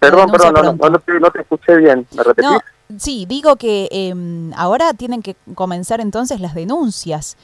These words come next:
Speaker 2: para quienes todavía no lo hayan podido hacer. ¿Vos ya la hiciste o estás en eso?
Speaker 1: No, no, sinceramente yo pequé de, de ignorancia en esto, yo me dedico a otra cosa, no me dedico a esto.
Speaker 2: Claro.
Speaker 1: Yo confié mi dinero a alguien que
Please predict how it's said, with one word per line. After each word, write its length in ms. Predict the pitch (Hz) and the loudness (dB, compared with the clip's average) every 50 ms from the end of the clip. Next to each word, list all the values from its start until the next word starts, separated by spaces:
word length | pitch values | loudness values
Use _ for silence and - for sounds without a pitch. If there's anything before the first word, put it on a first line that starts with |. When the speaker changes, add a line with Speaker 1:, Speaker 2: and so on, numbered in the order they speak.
| _ _ _ - | _ _ _ -8
Speaker 2:
para 220 | _ 190 185 180 - | _ -4 -4 -4 -4
quienes 240 | 190 190 190 165 | -6 -8 -10 -8
todavía 360 | - 185 180 180 180 208 220 226 | -4 -2 -2 -2 -2 -2 -4 -4
no 120 | 214 196 | -2 -2
lo 240 | 190 180 180 175 175 | 0 0 2 2 2
hayan 240 | 180 180 190 175 165 | 0 0 -4 -6 -6
podido 280 | 165 165 165 165 170 | -6 -6 -6 -6 -8
hacer. 240 | 170 165 - 262 233 | -8 -6 -4 -4 -4
¿Vos 140 | 208 185 - | -4 -4 -6
ya 80 | 202 | -8
la 80 | 190 175 | -8 -8
hiciste 380 | 175 - - 285 - - 359 302 | -8 -10 -12 -14 -10 -8 -6 -6
o 80 | 233 | -6
estás 180 | 190 - 214 185 | -6 -8 -10 -10
en 140 | 190 185 175 | -8 -8 -8
eso? 320 | 165 151 - - 151 143 _ _ _ _ _ _ _ _ _ _ _ _ - | -10 -10 -12 -16 -18 -20 _ _ _ _ _ _ _ _ _ _ _ _ 2
Speaker 1:
No, 160 | 220 254 277 | 4 4 6
no, 280 | 285 302 277 185 139 - - | 6 4 4 4 2 0 -4
sinceramente 800 | 170 170 - 233 240 220 226 269 285 269 - 190 175 156 139 131 - | -8 -4 2 4 4 4 4 2 2 4 6 6 6 6 2 4 4
yo 100 | 208 226 226 - - _ _ _ _ _ | 4 4 4 2 -6 _ _ _ _ _
pequé 540 | - - 156 - - 185 202 233 269 302 240 - | -6 -6 -6 2 6 8 8 8 8 6 0 2
de, 760 | 147 151 151 147 147 143 147 139 135 131 127 131 131 135 135 127 | 4 6 8 8 8 8 8 8 6 4 4 2 0 -4 2 2
de 100 | 143 147 | 2 2
ignorancia 480 | 156 160 156 165 190 208 208 - - 156 | 4 4 6 6 6 4 2 0 2 4
en 60 | 180 | 4
esto, 260 | 214 202 - _ 208 - - | 4 4 2 _ -8 -6 -2
yo 60 | 147 | 2
me 60 | 147 | 2
dedico 180 | 156 151 - 151 | 2 4 4 4
a 40 | 151 | 4
otra 160 | 135 139 135 | 4 2 2
cosa, 260 | - 180 202 - 175 | 4 2 2 2 2
no 80 | 156 147 | 2 2
me 80 | 143 135 | 4 4
dedico 220 | 151 160 - 127 | 4 4 6 6
a 80 | 135 170 | 6 6
esto. 340 | 190 - _ 233 240 285 - - | 6 6 _ 6 6 6 4 -4
Speaker 2:
Claro. 320 | 214 202 202 185 165 160 151 - | -10 -8 -8 -8 -10 -10 -2 -2
Speaker 1:
Yo 80 | 175 | 0
confié 240 | 165 - - - 180 | 2 2 2 2 2
mi 80 | 175 160 | 2 2
dinero 240 | 147 156 180 175 156 | 2 2 2 4 4
a 60 | 156 | 4
alguien 500 | 170 180 185 180 175 175 170 165 160 131 - | 4 4 2 4 4 4 4 4 2 0 2
que 120 | 127 123 | 2 2